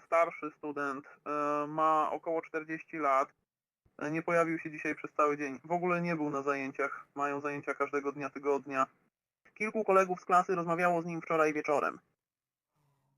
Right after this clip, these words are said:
Ostatni raz kontaktowali się z nim technologicznie około dziewiętnastej dwadzieścia.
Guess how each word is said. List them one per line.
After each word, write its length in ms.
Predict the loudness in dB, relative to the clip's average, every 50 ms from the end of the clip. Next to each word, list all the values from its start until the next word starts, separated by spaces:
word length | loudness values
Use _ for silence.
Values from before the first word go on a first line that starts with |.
| _ _ _ _ _ -6
Ostatni 440 | -6 0 4 4 2 4 2 2
raz 200 | 4 4 4 4
kontaktowali 680 | 0 -4 -4 -2 -2 -2 -2 -4 -2 0 0 0 0 -2
się 160 | -6 -8 -8
z 40 | -6
nim 160 | -6 -6 -4
technologicznie 840 | -4 -6 -6 -2 -2 0 0 -2 -2 -4 -10 -12 -10 -8 -4 -4 -4
około 300 | -2 0 0 0 0 0
dziewiętnastej 840 | -2 -4 -6 -4 -2 2 2 2 2 2 -2 -6 -6 -4 -4 -4 -6
dwadzieścia. 800 | -8 -10 -8 -4 0 0 2 0 0 -2 -4 -2 0 0 0 0